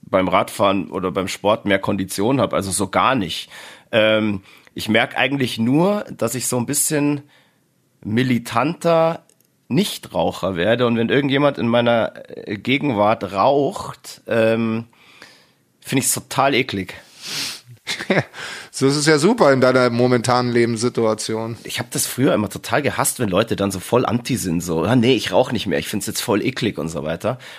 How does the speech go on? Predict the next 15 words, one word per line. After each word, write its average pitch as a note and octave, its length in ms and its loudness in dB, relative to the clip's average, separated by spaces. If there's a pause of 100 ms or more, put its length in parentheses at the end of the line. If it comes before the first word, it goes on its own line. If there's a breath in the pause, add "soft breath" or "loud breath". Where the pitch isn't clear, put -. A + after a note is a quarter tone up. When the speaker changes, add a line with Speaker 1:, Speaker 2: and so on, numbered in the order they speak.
(100)
Speaker 1:
Aber G#2 140 -2
ich G2+ 80 -6
glaub, A2+ 160 2
das - 160 -4
ist F2+ 160 0
einfach F2+ 240 0
so, F#2 240 -4
weil F#2 80 0
ich - 140 -6
bin B2+ 120 0
auch - 240 0
gerade G2+ 240 0
ein G2+ 120 -4
bisschen F2+ 340 -6
so. D#2+ 240 -8